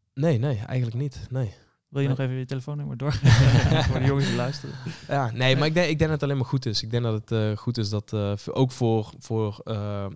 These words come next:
Speaker 1: ehm, ingangen qua Nederlandse spelers
Speaker 2: Ja.
Speaker 1: natuurlijk. Want het is wel echt een mooi avontuur. Ik raad het echt elke speler aan. Ik denk niet te vroeg, omdat ja, in, als je wat jonger bent, dan heb je, dan hoop je toch wat,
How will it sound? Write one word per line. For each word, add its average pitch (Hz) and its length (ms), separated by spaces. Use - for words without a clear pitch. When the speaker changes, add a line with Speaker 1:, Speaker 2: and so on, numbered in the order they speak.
Speaker 1:
ehm, 98 380
ingangen 107 680
qua 104 240
Nederlandse 110 460
spelers 117 380
Speaker 2:
Ja. - 40
Speaker 1:
natuurlijk. 113 280
Want 101 120
het 104 100
is 107 100
wel 107 120
echt - 240
een 101 60
mooi 107 200
avontuur. 107 420
Ik 98 120
raad 110 200
het 107 100
echt 113 120
elke 117 440
speler 131 500
aan. 104 280
Ik 110 120
denk 117 220
niet 160 160
te 139 160
vroeg, 151 360
omdat 117 320
ja, 107 220
in, 107 240
als 104 180
je 104 180
wat 101 140
jonger 117 240
bent, 104 200
dan 101 140
heb 104 100
je, - 60
dan 101 240
hoop 101 260
je - 60
toch - 160
wat, 110 160